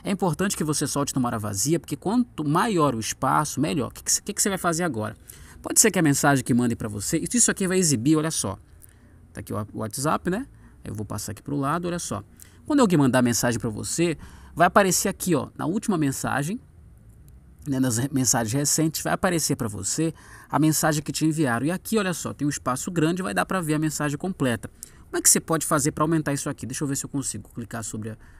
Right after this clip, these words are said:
clicar sobre ele. Deixa eu ver. Você vai clicar sobre esse espaço aqui, até aparecer algumas opções pra você aumentar. Deixa eu ver se eu consigo.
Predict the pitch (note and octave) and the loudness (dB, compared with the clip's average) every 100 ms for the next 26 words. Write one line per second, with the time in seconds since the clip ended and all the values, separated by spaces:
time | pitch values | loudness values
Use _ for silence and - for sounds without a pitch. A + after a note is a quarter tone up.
0 | - - - - G#2 - - A2 A2 A#2 | -20 -20 -16 -12 -12 -10 -10 -8 -6 -4
1 | C#3+ F3+ G3+ - - - - - - - | -4 -6 -10 -18 -20 -20 -20 -20 -20 -20
2 | - - - - G#2 G#2 G2+ - A#2 B2+ | -20 -14 -12 -10 -10 -10 -12 -10 -6 -6
3 | - C3 C#3+ D3 - C3 B2+ - - A2+ | -6 -6 -4 -4 -2 -2 -2 -4 -6 -6
4 | A2+ A2 - D#3+ C#3+ E3 F3 D#3 D#3+ C#3+ | -8 -10 -6 -4 -4 -4 -4 -4 -2 -2
5 | C#3 C3+ - D3 D3 - C3+ - C#3 D#3 | -2 -2 -2 -2 -2 -4 -6 -4 -4 -2
6 | D3 - G#2 A2 D3 C3 - B2 B2 - | -4 -8 -12 -10 -8 -8 -8 -8 -10 -10
7 | G#2+ G2 | -12 -14